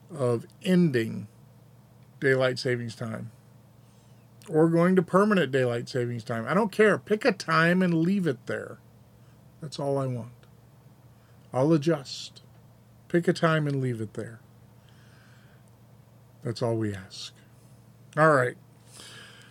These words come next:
Let's begin, as is our practice, with the prayer confession from the fifteen fifty-two Book of Common Prayer. Almighty and most merciful Father,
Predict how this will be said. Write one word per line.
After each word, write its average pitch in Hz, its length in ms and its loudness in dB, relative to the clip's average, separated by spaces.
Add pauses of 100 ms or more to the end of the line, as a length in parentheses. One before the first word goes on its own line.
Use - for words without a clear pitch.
(420)
Let's 160 300 4
begin, 165 420 4
as 143 220 4
is 135 160 4
our 123 140 2
practice, 226 500 2
with 139 100 0
the 120 60 -12
prayer 131 240 4
confession 131 560 2
from 147 120 0
the 113 60 0
fifteen 123 440 -2
fifty-two 120 640 -4
Book 113 260 -6
of 113 120 -6
Common 113 400 -2
Prayer. 135 420 -2 (2500)
Almighty 139 480 6
and 143 100 4
most 123 240 2
merciful 143 380 0
Father, 120 480 2